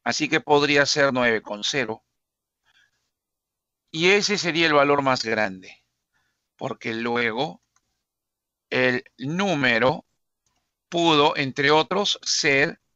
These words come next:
doscientos sesenta y tres, cuando A vale seis y B vale tres, pudo ser doscientos setenta y dos, doscientos ochenta y uno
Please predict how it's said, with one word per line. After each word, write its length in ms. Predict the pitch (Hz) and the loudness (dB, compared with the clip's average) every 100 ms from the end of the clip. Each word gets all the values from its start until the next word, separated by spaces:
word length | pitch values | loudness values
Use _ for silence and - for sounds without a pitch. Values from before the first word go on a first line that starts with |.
| _ _ _ | _ _ _
doscientos 580 | 123 123 - 143 127 135 | -8 -6 -4 -6 -6 -8
sesenta 440 | 123 - 110 - | -6 -6 -4 -2
y 60 | 117 | -2
tres, 540 | 131 147 175 - - _ _ _ - | 2 2 2 -2 -8 _ _ _ -2
cuando 380 | 127 123 123 | 0 2 4
A 60 | 135 | 4
vale 280 | 139 139 117 | 4 0 -2
seis 400 | - 143 143 143 | -2 -2 -2 -4
y 160 | 110 113 | -4 -4
B 120 | 120 | 0
vale 280 | 123 127 135 | 2 0 -2
tres, 640 | 151 147 151 175 - - _ _ _ _ _ _ _ | 0 0 0 -4 -10 -12 _ _ _ _ _ _ _
pudo 320 | - 139 135 | -4 0 0
ser 480 | 131 - 127 143 - _ _ _ _ | -2 0 2 0 -2 _ _ _ _
doscientos 680 | - 123 - 143 131 139 139 | -6 -2 0 0 -2 -2 -2
setenta 500 | 131 - 120 110 113 | -4 -4 -6 -2 -2
y 80 | 113 | 2
dos, 540 | 127 143 175 - - _ _ _ _ _ _ _ _ _ _ _ | 2 2 0 -4 -6 _ _ _ _ _ _ _ _ _ _ _
doscientos 680 | 127 120 - 131 123 131 - | -6 -6 -4 -6 -2 -2 -2
ochenta 500 | 127 - 113 107 110 | -4 -4 -4 -2 -2
y 160 | 117 123 | 0 0
uno 480 | 117 117 123 160 | 0 -2 -4 -6